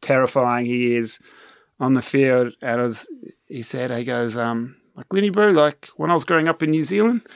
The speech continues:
like, we wouldn't really wear them, eh?" <laughs> We called them Speedos. Like, "I wouldn't wear them, but then I put some on the other day.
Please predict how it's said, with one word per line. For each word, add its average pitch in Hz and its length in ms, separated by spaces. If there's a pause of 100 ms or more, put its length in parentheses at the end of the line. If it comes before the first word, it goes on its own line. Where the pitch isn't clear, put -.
(520)
like, 127 200 (180)
we 190 140
wouldn't 202 220
really 185 200
wear 185 200
them, 151 180
eh?" 143 320
<laughs> - 1200
We 170 120
called 196 220
them 180 80
Speedos. 220 420
Like, 117 220 (320)
"I 147 60
wouldn't 185 180
wear 208 160
them, 208 160
but 139 120
then 165 120
I 151 140
put 196 180
some 185 180
on 196 120
the 196 100
other 190 200
day. 220 320